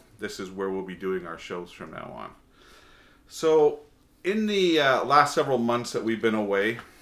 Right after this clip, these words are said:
there's, of course, been a lot of things going on in the music industry, both on and off, most of them focusing around coronavirus and how the world at large is dealing with this. And, I mean,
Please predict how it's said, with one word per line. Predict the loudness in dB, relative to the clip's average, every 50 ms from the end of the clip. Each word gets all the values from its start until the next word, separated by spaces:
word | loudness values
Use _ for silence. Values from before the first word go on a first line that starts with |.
| -20 -20 -20 -12 -6
there's, | -2 -2 -2 -2 -2 -4 -8 -12 -12 -14
of | -16 -14 -8
course, | -4 -4 -4 -4 -6
been | -6 -6 -4 -4
a | -2 -2
lot | 0 2 2 2 0
of | -2 -6 -8
things | -8 -8 -8 -6 -8 -10 -12 -14
going | -12 -8 -8 -6 -6 -6 -6
on | -4 -4 -4 -4 -4 -6
in | -8 -10 -8
the | -8
music | -8 -10 -10 -10 -12 -12 -10
industry, | -10 -10 -10 -10 -12 -10 -10 -10 -10
both | -8 -10 -10 -10 -8 -8
on | -8 -6 -6
and | -6 -8 -8
off, | -8 -10 -10 -14 -20 _ -20 -20 -20 -20 -20 -20 _ _
most | -8 -4 0 0 0 0 -2 -6
of | -6 -4
them | -4 -4 -4 -4
focusing | -4 -4 -4 -4 -6 -10 -12 -10 -8 -8 -8 -6
around | -6 -4 -4 -4 -4 -4 -6 -8 -10 -14 -20 _ _
coronavirus | -14 -10 -6 -6 -4 -4 -4 -6 -8 -8 -6 -4 -4 -2 -2 -2 -4 -4 -6 -8 -14 -16 -18 -20 _ _ _ _ _ _ _ _ _ _ _ _ _ _ _ _ -20 -18 -10
and | -8 -6 -4 -4 -4 -6 -6 -6
how | -4 -2 0 0 0 0 -2 -6 -8 -14 _ _ -20 -20 -20 _ _ _ _
the | -6
world | -4 -2 -2 -2 -2 -4
at | -2
large | 0 2 4 4 4 4 2 0 -6
is | -8 -10 -8
dealing | -6 -6 -4 -4 -2 -4 -4 -6 -8
with | -10 -12 -12
this. | -14 -14 -12 -12 -14 -16 -16 -18 -20 _ -20 -16 -10
And, | -8 -6 -4 -4 -6 -6 -8 -12 -14 -18 _ _ _ _ -20 -20 -20 -20 -20 -20 _ _ _ -6
I | -4
mean, | -2 -2 -2 0 -2 -2 -2 -4